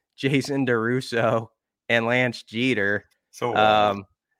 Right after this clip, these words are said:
Speaker 1: uh, for, uh, th-, for the pro team in the Netherlands and, uh, played for a couple seasons with them. And I asked him about that, and he said that was a,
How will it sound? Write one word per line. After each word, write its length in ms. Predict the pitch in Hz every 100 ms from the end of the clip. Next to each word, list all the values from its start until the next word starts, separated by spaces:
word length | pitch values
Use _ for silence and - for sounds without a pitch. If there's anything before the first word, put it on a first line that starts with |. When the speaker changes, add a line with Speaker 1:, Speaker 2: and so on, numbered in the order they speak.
| _
Speaker 1:
uh, 220 | 113 110
for, 460 | 107 - 117 113 110 -
uh, 80 | 110
th-, 220 | - -
for 160 | - 120
the 100 | 110
pro 260 | - 127 123
team 460 | - 117 113 107 110
in 120 | 113
the 80 | 101
Netherlands 840 | 107 135 123 101 92 92 98 - _ _ _ _ _ -
and, 380 | 110 110 107
uh, 140 | 104 101
played 260 | - 135
for 100 | 131
a 60 | 120
couple 280 | - 120 107
seasons 500 | - 127 139 135 107
with 180 | 107 -
them. 180 | 104
And 100 | 107
I 100 | 127
asked 320 | 156 135 160 160
him 80 |
about 360 | 127 104 104 107
that, 340 | 107 107 107 -
and 140 | 117
he 60 | 135
said 240 | 135 127
that 160 | 123 143
was 180 | 131 107
a, 240 | 107 -